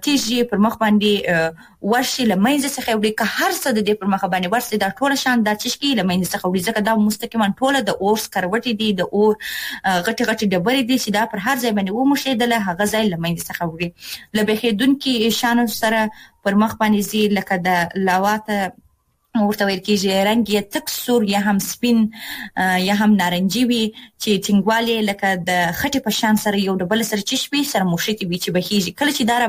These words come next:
بهیږي، خو د اوبو په شان بیا دی نرم نه دي، یعنې د اوبو په شان باندې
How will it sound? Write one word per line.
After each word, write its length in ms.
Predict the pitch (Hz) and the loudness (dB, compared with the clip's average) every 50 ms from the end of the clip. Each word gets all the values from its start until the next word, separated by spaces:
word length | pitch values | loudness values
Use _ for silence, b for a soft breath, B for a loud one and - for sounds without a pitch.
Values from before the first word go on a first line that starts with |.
| 196 170 | -2 -4
بهیږي، 500 | 175 - - 247 262 233 269 262 262 254 B B B B B B B _ | -6 -4 -2 -2 0 2 4 4 4 2 B B B B B B B _
خو 180 | - 247 247 240 | -2 0 2 2
د 100 | 208 208 - - 214 | 2 2 2 2 2
اوبو 180 | 202 202 330 349 320 | 2 2 0 0 0
په 40 | 277 - | -2 0
شان 160 | 302 294 285 | 2 2 2
بیا 100 | 247 226 208 185 | 2 2 0 0
دی 100 | 220 240 233 | 2 4 4
نرم 380 | 226 208 208 202 202 185 175 170 175 | 6 6 4 4 0 -2 -2 -4 -4
نه 40 | |
دي، 160 | 175 170 170 170 165 175 | -4 -4 -4 -4 -2 -2
یعنې 140 | 175 175 170 170 170 | 0 0 0 -2 -2
د 20 | - - | -2 0
اوبو 180 | 208 185 247 247 | 0 0 0 0
په 40 | 262 | 0
شان 240 | 262 - 254 254 240 | 0 2 2 2 4
باندې 200 | 226 220 196 | 4 2 2